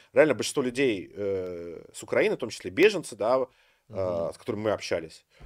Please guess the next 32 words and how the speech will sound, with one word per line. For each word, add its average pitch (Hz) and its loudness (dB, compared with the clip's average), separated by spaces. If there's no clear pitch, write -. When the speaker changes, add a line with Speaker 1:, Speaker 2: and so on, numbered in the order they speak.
Speaker 1:
э, 90 -6
там 123 -6
же 147 -4
в 143 0
основном 147 -2
люди 143 -2
не 135 -6
то 147 0
что, 104 4
э, - -20
фанатично 117 -6
влюблены 104 -4
там 92 -6
в 90 -8
русский 98 -8
мир, 160 -2
э, 85 -6
потому 90 -16
что 78 -8
русский 92 -12
мир 107 -4
у 90 -8
нас 87 -12
не, 95 -12
не, 110 -14
не 104 -12
сформулирован 139 6
до 95 -10
сих - -12
пор, 82 -4
да, 113 8
официально. 107 6